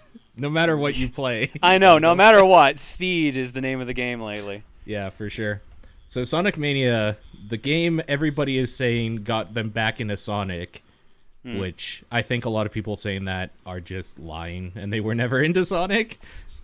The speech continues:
Speaker 1: personally, but that's fine.
Speaker 2: I, I could
Speaker 1: It doesn't
Speaker 2: believe
Speaker 1: ma-
Speaker 2: that.
Speaker 1: It doesn't matter to me. I'm just saying that I liked Generations a lot, and I heard Colors was good too. So people that were into Sonic maybe should have known that.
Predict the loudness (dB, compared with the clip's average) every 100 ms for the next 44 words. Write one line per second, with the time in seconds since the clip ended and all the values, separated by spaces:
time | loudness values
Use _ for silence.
0 | -6 -2 -2 -4 -6 -6 -8 -10 -8 -4
1 | -4 -4 -2 0 -2 -4 -2 -2 -2 -2
2 | -2 -2 -4 -6 -8 -10 -20 -20 _ _
3 | -10 -2 -2 0 -2 -2 -2 -4 -6 -4
4 | -4 -4 -4 -4 -2 -4 -2 -2 -2 -2
5 | -4 -6 -8 -8 -6 -6 -6 -8 -6 -6
6 | -4 -4 -6 -6 -6 -6 -8 -8 -10 -8
7 | -8 -8 -10 -8 -10 -6 -4 -4 -6 -18
8 | -20 -20 -12 -8 -6 -6 -4 -4 -4 -4
9 | -4 -4 -6 -6 -6 -6 -6 -8 -8 -8
10 | -8 -8 -10 -12 -12 -12 -14